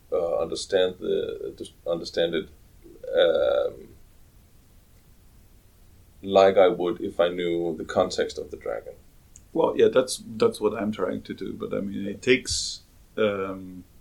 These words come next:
Speaker 2: it takes a lot of ta-, taking off those glasses. <laughs> Um, so it's, it's a, it's, it's a conscious exercise that you need to do. It's like to, to, to remove everything that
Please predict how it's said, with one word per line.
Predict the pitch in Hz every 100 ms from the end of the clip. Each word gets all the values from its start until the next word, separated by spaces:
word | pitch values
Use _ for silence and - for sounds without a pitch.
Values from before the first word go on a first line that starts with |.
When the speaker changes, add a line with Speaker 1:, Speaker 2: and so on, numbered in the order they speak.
| - - - - - - - - - - - - - _ - - -
Speaker 2:
it | 127
takes | 151 160 -
a | 135
lot | 123 127
of | 120 110 - -
ta-, | 135 131 131 95
taking | 135 117 113 107
off | 110 - - - -
those | 110 98
glasses. | - 117 98 - - - - -
<laughs> | 110 - - - -
Um, | 117 107 104 98 98 98 95 107 107 -
so | - 107 101
it's, | 95 - - -
it's | 110 104
a, | 110 104 - 82 - -
it's, | - - - -
it's | 104 -
a | -
conscious | 127 123 - 113 -
exercise | - - 110 110 101 101 -
that | 101 -
you |
need | 101 101 95
to | -
do. | 101 98 95
It's | 101 -
like | - -
to, | - 98
to, | - 110
to | - 104
remove | 95 110 107 104 104 98 -
everything | 110 101 98 - - - -
that | -